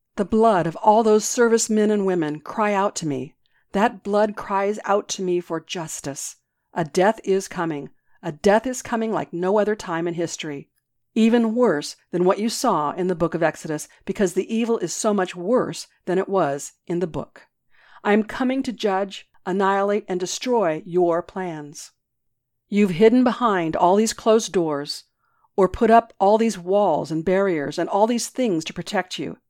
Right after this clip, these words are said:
Nothing can protect you from my hand. You are going to shake and tremble, enemies of Almighty God,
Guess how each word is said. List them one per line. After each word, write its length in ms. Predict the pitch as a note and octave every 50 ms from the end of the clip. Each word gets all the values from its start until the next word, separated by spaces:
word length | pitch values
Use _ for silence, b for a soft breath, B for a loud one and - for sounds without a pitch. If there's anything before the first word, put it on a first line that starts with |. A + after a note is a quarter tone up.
| _ _ _ _ _ -
Nothing 440 | E3+ F3 G3 G#3 G#3+ G#3 - G#3 A3
can 160 | G#3+ - A#3
protect 440 | A#3 B3 A3+ - - F#3 - - -
you 80 | D#3 D#3
from 200 | - - C#3+ D3
my 220 | D3+ D#3 F3 G#3
hand. 360 | F#3+ D#3 B2+ B2 B2+ D3 - _ _ _ _ _ _ _ _ _ _ _ _ _ -
You 140 | G#3 G#3+
are 60 | G3+ F#3+
going 180 | G3 G3 F#3+
to 80 | F#3 E3+
shake 500 | - - - G3+ G#3 G3+ E3+ D3 - D#3+
and 160 | D3 D3+ -
tremble, 520 | - - C4+ C4 C4 A#3+ - C#3+ - - -
enemies 340 | - E3 D#3+ D#3 D3+ D3+ -
of 80 | F#3 F3
Almighty 380 | E3+ D#3 D#3 D#3+ D#3 D#3 D#3
God, 360 | - F3+ F3 E3+ E3+ F3 E3+